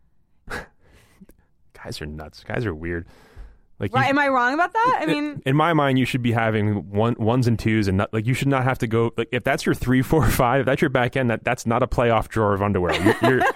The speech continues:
Speaker 2: <laughs>
Speaker 1: you're winning seventy-five games tops with that underwear collection. I'm sorry. That's, like, the one and two I get. Three, <laughs> spots three through five, that's,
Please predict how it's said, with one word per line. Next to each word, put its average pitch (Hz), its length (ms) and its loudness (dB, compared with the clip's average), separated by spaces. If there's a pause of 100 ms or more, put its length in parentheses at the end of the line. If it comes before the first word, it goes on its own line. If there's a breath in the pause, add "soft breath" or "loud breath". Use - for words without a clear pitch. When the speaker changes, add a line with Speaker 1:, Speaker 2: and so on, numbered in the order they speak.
Speaker 2:
<laughs> - 160 0
Speaker 1:
you're 131 240 4
winning 139 220 4
seventy-five 127 680 0
games 110 280 0
tops 123 340 -2
with - 120 -6
that 98 140 0
underwear 101 320 2
collection. 87 480 -2 (480 loud breath)
I'm 95 120 -2
sorry. 117 400 0
That's, 95 300 -6
like, 120 140 -4
the 127 80 0
one 147 180 2
and 196 140 -2
two 220 200 2
I 185 80 2
get. 170 360 0
Three, 147 220 0 (260)
<laughs> - 260 0
spots 143 380 -2
three 151 140 2
through 139 240 2
five, 117 480 0
that's, - 340 -4